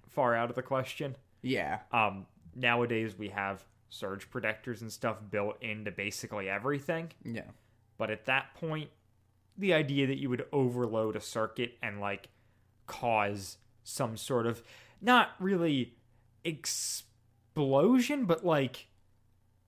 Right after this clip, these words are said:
Speaker 1: like,
Speaker 2: But maybe
Speaker 1: sparks fly,
Speaker 2: Yeah.
Speaker 1: that sort of thing.
Speaker 2: Yeah.
Speaker 1: So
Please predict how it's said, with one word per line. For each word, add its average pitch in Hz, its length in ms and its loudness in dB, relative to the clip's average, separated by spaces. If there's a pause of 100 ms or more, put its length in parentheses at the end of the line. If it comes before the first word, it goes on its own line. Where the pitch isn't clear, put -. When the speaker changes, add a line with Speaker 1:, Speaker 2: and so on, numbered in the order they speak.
(180)
Speaker 1:
like, 185 260 8
Speaker 2:
But - 80 -6
maybe 247 300 8
Speaker 1:
sparks 208 520 12
fly, 156 600 4
Speaker 2:
Yeah. 139 260 8
Speaker 1:
that 107 120 -2
sort 123 280 -2
of 107 100 -4
thing. 101 420 -6 (600)
Speaker 2:
Yeah. 143 340 4
Speaker 1:
So 107 420 4